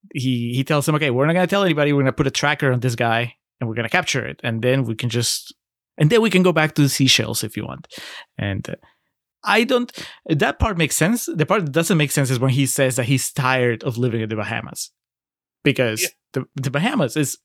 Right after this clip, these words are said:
Speaker 1: painted as an amazing place to chill at, uh, even <laughs> if you have a, that killer shark roaming around. Didn't you get that feeling? Like, I've never been. Ha-, have you ever been to the Bahamas?
Speaker 2: I've not.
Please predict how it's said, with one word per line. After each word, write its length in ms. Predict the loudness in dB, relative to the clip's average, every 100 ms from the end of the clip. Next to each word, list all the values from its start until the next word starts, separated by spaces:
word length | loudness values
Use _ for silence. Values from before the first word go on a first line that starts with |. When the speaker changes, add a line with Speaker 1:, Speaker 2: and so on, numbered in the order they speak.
| _
Speaker 1:
painted 320 | -2 2 2 0
as 200 | -4 -2
an 120 | 0
amazing 600 | 2 2 2 2 2 0
place 420 | 2 0 0 -4
to 100 | -8
chill 320 | -2 0 0 -2
at, 220 | -6 -12 -18 -16 -6
uh, 200 | -2 0
even 420 | 2 4 4 2 -4
<laughs> 140 | -12 -2
if 80 | 0
you 100 | 2
have 180 | 0 0
a, 60 | -4 -10 -18 -18 -2
that 280 | -2 -2 -12
killer 240 | -4 -2
shark 480 | 0 0 0 -2 -8 _ -20 -12
roaming 340 | -2 2 4 2
around. 380 | 2 -2 -4 -14 -20 -20 -20 -10
Didn't 180 | -2 0
you 60 | 2
get 120 | 0
that 100 | 0
feeling? 220 | 0 2
Like, 100 | 0
I've 160 | 0 0
never 140 | 0
been. 300 | 2 0 -2 -18 _
Ha-, 100 | -2 0
have 120 | 2
you 60 | 2
ever 80 | 2
been 160 | 0 0
to 80 |
the 60 | 0
Bahamas? 380 | 2 0 -2 -6 _ _ _ 0
Speaker 2:
I've 220 | 0 2
not. 180 | 0